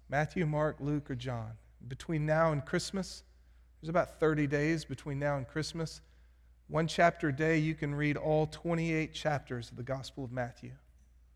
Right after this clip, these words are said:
Mark is sixteen chapters. You could read through it almost twice between now and Christmas.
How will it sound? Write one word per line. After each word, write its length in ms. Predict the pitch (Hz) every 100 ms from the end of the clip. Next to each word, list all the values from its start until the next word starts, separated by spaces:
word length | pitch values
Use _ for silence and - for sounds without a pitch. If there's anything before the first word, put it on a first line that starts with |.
| _ _ _ _ _ _ _ - _ -
Mark 400 | 147 165 180 165
is 80 |
sixteen 560 | - 190 - - 196 170
chapters. 600 | - 175 160 - 120 117
You 100 | 160
could 140 | 156
read 220 | 135 156 143
through 260 | 165 165
it 140 | 170 -
almost 400 | 160 170 143 -
twice 500 | - 170 123 - - - _ - _ _ _
between 320 | 123 - 139 135
now 160 | 135
and 100 | 135
Christmas. 520 | - 143 - 120 -